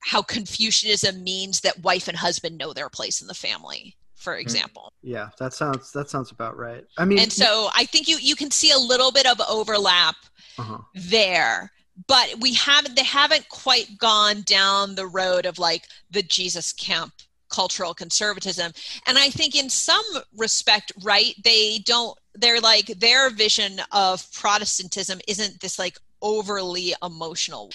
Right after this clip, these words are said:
Speaker 1: Now,
Speaker 2: Hmm.
Speaker 1: that said, you know, a lot of neocons we know then go on to serve in, like, the Bush administration
Speaker 2: Mm-hmm.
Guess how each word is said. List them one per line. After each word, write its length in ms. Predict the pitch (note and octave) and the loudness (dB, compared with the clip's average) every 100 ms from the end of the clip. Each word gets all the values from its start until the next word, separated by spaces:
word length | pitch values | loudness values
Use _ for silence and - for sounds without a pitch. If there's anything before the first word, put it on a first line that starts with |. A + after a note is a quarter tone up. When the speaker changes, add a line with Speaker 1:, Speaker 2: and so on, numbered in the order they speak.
| - G#3+ | -16 -2
Speaker 1:
Now, 220 | D4 D4 | 2 4
Speaker 2:
Hmm. 60 | |
Speaker 1:
that 240 | C#4 C4+ - | 4 2 0
said, 360 | - G4+ C4+ | 2 4 4
you 80 | A#3 | 2
know, 100 | A3+ | 0
a 80 | G#3 | 0
lot 300 | A3 A3+ A3+ | 4 4 6
of 320 | G#3+ G3 - - | 2 0 -10 -14
neocons 840 | G#3 A3 G3 F#3+ G#3 F#3 F3+ F3+ | 0 2 2 -2 -2 0 -2 -6
we 160 | F#3+ F3+ | -6 -2
know 680 | F3 E3+ E3 E3 E3 F3 _ _ - | 0 0 0 -4 -8 -12 _ _ -4
then 340 | G#3+ G#3 G3 | 2 2 2
go 200 | F#3+ F#3 | 0 0
on 320 | F#3 F3+ F3 | -2 -2 -2
to 80 | E3+ | 0
serve 420 | - F#3 F3 E3+ | 2 2 0 -2
in, 160 | E3+ E3 | -4 -4
like, 240 | D3+ D#3+ | -6 -6
the 80 | F#3 | -12
Bush 260 | D3+ D#3+ E3+ | -8 -6 -6
administration 960 | C#3+ D#3 - D#3 C#3+ C3+ D3+ B2+ | -8 -6 -6 -4 -4 -2 -2 -4
Speaker 2:
Mm-hmm. 100 | A2+ | -8